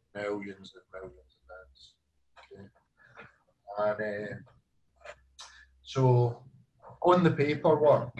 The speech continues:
right, when you're the company man, right, on the permit system, you, uh, either come under, uh, the area authority or one of the area authorities, or you can come under as the affected party.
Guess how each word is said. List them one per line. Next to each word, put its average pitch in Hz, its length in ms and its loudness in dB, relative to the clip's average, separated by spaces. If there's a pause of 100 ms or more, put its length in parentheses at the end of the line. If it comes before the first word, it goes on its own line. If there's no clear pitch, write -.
(420)
right, 123 340 2 (140)
when 117 200 -10
you're 139 220 2
the 123 400 2
company 131 380 0 (100)
man, 127 340 -2 (300)
right, 113 280 0 (840)
on 131 180 4
the 123 120 4
permit 131 460 0
system, 131 480 -8 (560)
you, 127 440 2 (140)
uh, 110 400 -2
either 117 260 0
come 113 220 -8
under, 113 420 -4
uh, 110 840 -8
the - 140 -14
area 120 340 -2
authority 127 720 0 (720)
or 107 220 -2
one 131 180 4
of 139 80 -2
the 120 160 0
area 113 220 -2
authorities, 107 840 -8
or 113 120 -6
you 110 140 -8
can 113 240 -18
come 117 120 -6
under 113 380 -6
as - 200 -16 (220)
the 110 60 -6
affected 110 580 -12
party. 107 480 -4